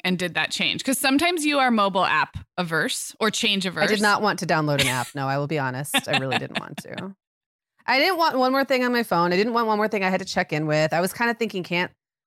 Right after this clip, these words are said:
Speaker 2: we just use printouts or something?" But now I can see, like, it is nice t-,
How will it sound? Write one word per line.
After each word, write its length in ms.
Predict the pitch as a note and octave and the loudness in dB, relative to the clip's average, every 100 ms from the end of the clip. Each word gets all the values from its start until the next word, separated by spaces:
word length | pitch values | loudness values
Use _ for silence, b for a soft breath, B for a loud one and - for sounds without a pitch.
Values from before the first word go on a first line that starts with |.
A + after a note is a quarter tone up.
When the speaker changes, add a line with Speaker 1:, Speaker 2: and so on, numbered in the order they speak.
| _ | _
Speaker 2:
we 80 | D3+ | -8
just 180 | F3 - | -6 -4
use 140 | F3+ | -6
printouts 560 | - D3+ D#3 A#3 D4 - | -4 -4 0 0 0 -2
or 80 | D#4 | -4
something?" 560 | E4 D4 - D#4 D#4 | 0 -2 0 -2 0
But 180 | A3 C4 | 2 2
now 220 | A#3+ A#3+ | 2 4
I 120 | C#4 D#4+ | 4 2
can 200 | C4+ G#3+ | 0 -2
see, 400 | - G3+ F#3 F3+ | -2 2 2 2
like, 160 | G#3 - | 0 -2
it 100 | C4 | 0
is 200 | D4+ C#4+ | 0 0
nice 360 | F#3 E3 E3+ - - _ | 2 2 0 -4 -18 _
t-, 100 | - | -20